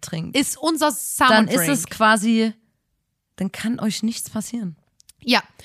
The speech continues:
Speaker 2: das, äh, pitcht die Formation Blond, äh, Tim Schell auch mit ganz vorne, ähm, als Sommergetränk Wodka mit Powerade, weil Powerade ist auch so ein Getränk, wo Elektrolyte drin sind, haben wir auch auf der Bühne für Notfälle.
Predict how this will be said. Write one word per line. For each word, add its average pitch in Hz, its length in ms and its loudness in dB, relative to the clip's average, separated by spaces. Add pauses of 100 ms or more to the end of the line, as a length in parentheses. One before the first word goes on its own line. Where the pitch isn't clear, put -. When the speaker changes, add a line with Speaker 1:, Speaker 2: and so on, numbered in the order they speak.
(160)
Speaker 2:
das, 226 180 -4
äh, 233 180 2
pitcht - 500 -4
die 254 120 0
Formation 254 440 0
Blond, 214 460 0
äh, 208 140 0
Tim 240 180 0
Schell 240 280 -2
auch 214 160 -2
mit 202 260 -6
ganz 233 240 -2
vorne, 254 340 -6 (400)
ähm, 208 220 0
als 208 200 0
Sommergetränk 233 680 0
Wodka 233 260 0
mit 202 140 -4
Powerade, 220 500 2
weil 190 80 2
Powerade 240 500 2
ist - 120 -6
auch 220 100 0
so - 100 -2
ein 220 40 0
Getränk, 202 320 -2
wo 190 80 0
Elektrolyte 208 600 0
drin 226 220 -6
sind, 202 140 -2
haben 196 80 0
wir 175 80 0
auch 190 60 0
auf 180 100 -8
der 190 80 0
Bühne 220 240 0
für 175 260 0
Notfälle. 220 540 -2